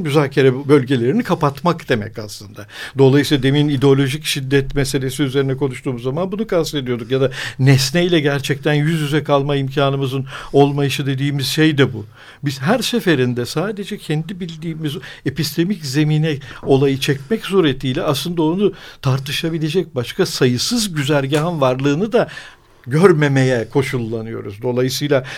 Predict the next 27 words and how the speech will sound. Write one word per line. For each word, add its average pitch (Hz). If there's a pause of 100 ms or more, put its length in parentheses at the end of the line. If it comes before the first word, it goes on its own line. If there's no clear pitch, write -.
(120)
tartışma 135
hiçbir 143
zaman 143
masum 131
bir 127
şey 139
değildir. 170 (840)
Dolayısıyla, 135 (160)
e, 117
politik 135
etkinliği 151
sadece, 147 (420)
e, 127 (540)
yapılsın 131
yapılmamasına 151
indirgemenin 139 (300)
mümkün 135
olmadığını 135
görmek 120
zorundayız. 117
Çok 165
daha 175
karmaşık 127 (300)
bir 139
meseleyle 117
karşı 107
karşıyayız. 104